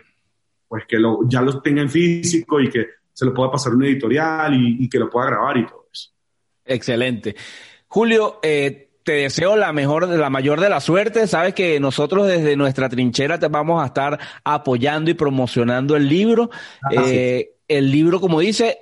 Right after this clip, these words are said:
Speaker 2: está sa-, está disponible ya a partir del domingo en Kindle. Eh, para lo que la gente sea más claro, eh, que es la plataforma de Amazon que, que distribuye los libros,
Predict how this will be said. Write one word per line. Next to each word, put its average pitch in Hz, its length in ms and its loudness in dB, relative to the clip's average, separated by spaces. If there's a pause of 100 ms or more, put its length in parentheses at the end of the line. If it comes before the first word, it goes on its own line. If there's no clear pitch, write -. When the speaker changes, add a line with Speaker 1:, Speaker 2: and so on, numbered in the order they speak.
(120)
Speaker 2:
está 147 300 -2
sa-, 160 200 -2
está 160 640 -2
disponible 160 500 0
ya 165 140 0
a 156 60 -4
partir 156 260 -2
del 160 160 0
domingo 156 540 0
en 135 320 0
Kindle. 220 460 2 (320)
Eh, 123 520 -2
para 131 200 -4
lo 127 160 -4
que 127 140 -2
la 127 140 -2
gente 139 280 -2
sea 180 180 -2
más 175 160 -4
claro, 202 400 0 (400)
eh, 131 320 -2
que 135 100 -2
es 135 60 -2
la 156 120 -2
plataforma 151 600 -2
de 143 120 0
Amazon 190 640 -2 (300)
que, 123 480 -2
que 127 100 -2
distribuye 127 540 0
los 185 160 2
libros, 196 600 0